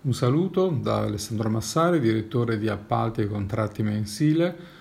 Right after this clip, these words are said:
un nuovo podcast per presentarvi, il numero nove di settembre.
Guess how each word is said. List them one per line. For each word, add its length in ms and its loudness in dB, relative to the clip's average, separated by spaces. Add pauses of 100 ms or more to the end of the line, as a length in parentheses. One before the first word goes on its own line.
(300)
un 120 0
nuovo 240 4
podcast 580 2
per 180 0
presentarvi, 1000 0
il 120 -2
numero 380 -2
nove 400 -2
di 320 -4
settembre. 880 -4